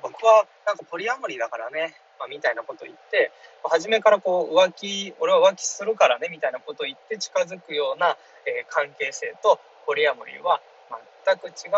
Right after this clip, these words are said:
うんですということが、えーと、ポリアモリーの、えー、まあ、ある意味実践というか、ポリアモリーになっている方々の、まあ、言い分ではありますという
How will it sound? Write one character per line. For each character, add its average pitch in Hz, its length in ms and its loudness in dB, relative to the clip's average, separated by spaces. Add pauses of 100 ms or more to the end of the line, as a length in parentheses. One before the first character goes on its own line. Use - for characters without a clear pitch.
(100)
う 170 40 -10
ん 143 140 -20
で 185 100 -2
す - 120 -4
と - 160 0 (300)
い 143 80 -8
う 147 100 -2
こ - 140 -8
と - 120 -8
が、 208 340 4
え 127 80 -6
ー 117 60 -10
と、 - 100 -20
ポ - 140 -6
リ 127 120 -4
ア 127 60 -4
モ 120 80 -20
リ 147 800 -20
ー 180 40 -12
の、 208 220 0 (260)
え 139 60 -8
ー、 117 280 -18
ま 139 60 0
あ、 - 20 -2
あ - 20 -4
る 127 60 -8
意 113 40 -20
味 120 100 -20
実 127 320 -6
践 127 60 -16
と - 60 -18
い - 20 -16
う - 20 -18
か、 - 220 -12
ポ 151 60 -2
リ 156 80 4
ア 160 40 2
モ 147 100 -6
リ 127 100 -14
ー 123 40 -16
に 175 180 -12 (260)
な 127 100 -4
っ - 40 -8
て - 140 -20
い 110 60 -20
る 110 80 -18
方 123 260 -6
々 120 220 -12
の、 180 200 2 (300)
ま 120 80 -6
あ、 - 60 -10 (200)
言 151 100 -14
い 139 220 -14
分 123 220 -12
で 143 80 4
は - 260 4
あ 123 80 0
り - 60 -8
ま - 120 -10
す - 120 -8 (500)
と - 40 -14
い 117 80 -10
う 117 60 -16